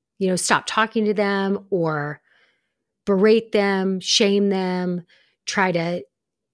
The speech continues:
shame them into doing the right thing. How would you feel if someone did that? Like, that's what emotionally immature people do. And if all that sounds normal, I mean, I think that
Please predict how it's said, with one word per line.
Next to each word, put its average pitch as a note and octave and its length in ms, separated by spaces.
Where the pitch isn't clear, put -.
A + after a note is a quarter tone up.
shame B3 400
them G3 220
into F#3 340
doing E3 340
the D#3 80
right C#3 260
thing. D3 140
How F#4 220
would F4 200
you C#4 180
feel A3+ 300
if F3+ 100
someone F3 540
did D#3+ 320
that? B2+ 320
Like, G#3 240
that's B3+ 220
what F#4+ 100
emotionally C4+ 540
immature G#3 720
people G#3 320
do. F3+ 440
And E3+ 540
if - 180
all A#3+ 240
that G#3+ 240
sounds G3+ 400
normal, A#3+ 280
I A3 80
mean, A3 140
I G3+ 80
think B3+ 340
that G3+ 260